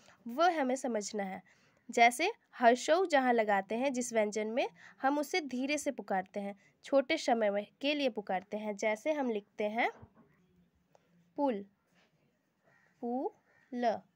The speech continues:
पुल, हम लोग पुल बोले, तो पू में हर्षौ लगा तो धीरे से बोले पुल, बस छोटे समय के लिए। और जहाँ फूल बोलेंगे, फूल, तो फूल में उच्चारण भी तेज हुआ और समय भी ज़्यादा,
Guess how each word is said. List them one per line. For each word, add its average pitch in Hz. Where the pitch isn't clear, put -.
पुल, 220
हम 247
लोग 330
पुल 320
बोले, 190
तो 311
पू 285
में 320
हर्षौ 254
लगा 311
तो 359
धीरे 269
से 262
बोले 196
पुल, 294
बस 254
छोटे 285
समय 220
के 196
लिए। 190
और 277
जहाँ 311
फूल 330
बोलेंगे, 220
फूल, 233
तो 302
फूल 277
में 330
उच्चारण 254
भी 339
तेज 311
हुआ 339
और 320
समय 254
भी 214
ज़्यादा, 190